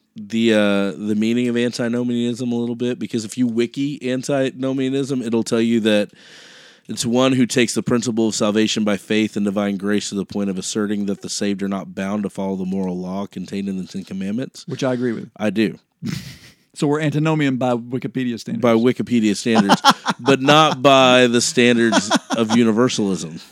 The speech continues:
Speaker 1: Does that make sense?
Speaker 2: Well, we're even somewhat.
Speaker 1: We're Ann Hutchinson.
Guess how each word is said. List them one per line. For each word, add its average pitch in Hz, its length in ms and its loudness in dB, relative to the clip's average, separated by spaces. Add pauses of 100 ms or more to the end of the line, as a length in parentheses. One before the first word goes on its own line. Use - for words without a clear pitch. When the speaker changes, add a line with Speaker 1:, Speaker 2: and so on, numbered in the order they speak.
Speaker 1:
Does 117 120 2
that 135 120 4
make 143 160 2
sense? 156 500 -2
Speaker 2:
Well, 220 220 6
we're 208 180 2
even 165 580 -6 (400)
somewhat. 151 640 -6 (160)
Speaker 1:
We're 139 240 6
Ann 135 260 4
Hutchinson. 95 800 -4